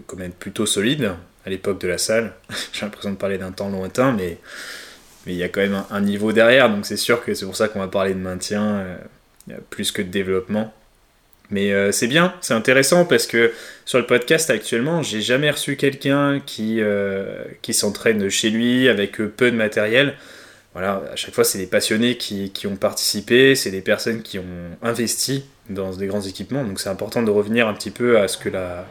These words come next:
la globalité des personnes qui écoutent ce podcast, ce podcast sont dans la même situation que toi. Donc, euh, c'est bien de revenir un petit peu sur les bases. D'accord, ça marche. Donc, comment ça se passe actuellement, euh, dans ta pratique ? Du coup, oui, c'est vrai que t'es, tu dis que t'essayes de te maintenir. Euh, comment tu gères ta diète, euh,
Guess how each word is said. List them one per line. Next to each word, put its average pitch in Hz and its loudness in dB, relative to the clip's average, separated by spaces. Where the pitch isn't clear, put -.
la 113 0
globalité 139 6
des 147 4
personnes 131 2
qui 120 0
écoutent 110 0
ce 120 -2
podcast, - 0
ce - -10
podcast - -4
sont 98 -10
dans 95 -6
la 92 -6
même 110 -2
situation 110 -8
que 107 -18
toi. 117 -2
Donc, 98 -12
euh, - -14
c'est - -14
bien 104 0
de 104 2
revenir 101 -2
un 95 0
petit - -8
peu 113 -2
sur 101 -2
les 92 -4
bases. 87 -6
D'accord, 101 0
ça 104 -2
marche. 113 0
Donc, 107 -2
comment 175 6
ça 190 6
se - 2
passe 160 4
actuellement, 131 6
euh, 113 6
dans 117 2
ta 120 4
pratique ? 131 0
Du 113 0
coup, 139 -4
oui, 123 0
c'est 104 -6
vrai 104 4
que - -14
t'es, 107 -8
tu - -10
dis 104 -12
que - -20
t'essayes 107 -4
de 107 -4
te 107 -10
maintenir. 156 2
Euh, 113 4
comment 131 0
tu 127 -6
gères 110 2
ta 107 0
diète, 117 2
euh, 104 -4